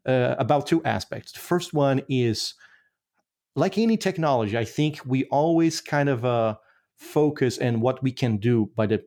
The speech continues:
in a given point of time in history. Like, for example, if we go back twenty or thirty years ago, we had this concept of database very well established, and pretty much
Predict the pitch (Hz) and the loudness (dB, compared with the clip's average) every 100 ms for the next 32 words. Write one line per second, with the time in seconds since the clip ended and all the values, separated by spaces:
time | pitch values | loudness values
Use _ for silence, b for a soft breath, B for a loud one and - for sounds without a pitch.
0 | - 110 104 123 107 - 117 104 - 127 | -4 -2 0 0 0 0 0 0 0 0
1 | 113 110 - 160 - 95 95 101 107 - | 2 0 0 -2 -2 -8 -4 -4 -4 -4
2 | 120 120 107 98 104 107 117 117 117 113 | -2 0 0 0 -4 -4 -2 0 0 2
3 | 113 110 - 117 117 117 113 101 - 113 | 0 -2 -6 -2 0 2 2 0 -2 -2
4 | 110 120 190 139 - - - _ B B | 0 2 2 0 -8 -14 -18 _ B B
5 | B B B 117 117 147 139 131 - 139 | B B B -6 -2 0 2 0 0 0
6 | 131 - 104 95 135 131 110 101 101 98 | 0 -4 -6 0 2 2 0 -2 -2 0
7 | 123 120 117 110 110 104 - 143 143 120 | 0 2 0 0 0 -2 -2 0 2 2
8 | - 107 - 117 113 110 101 - - 180 | -2 -6 -6 -2 0 0 -2 -8 -2 2
9 | 208 160 151 - - | 4 4 2 0 -6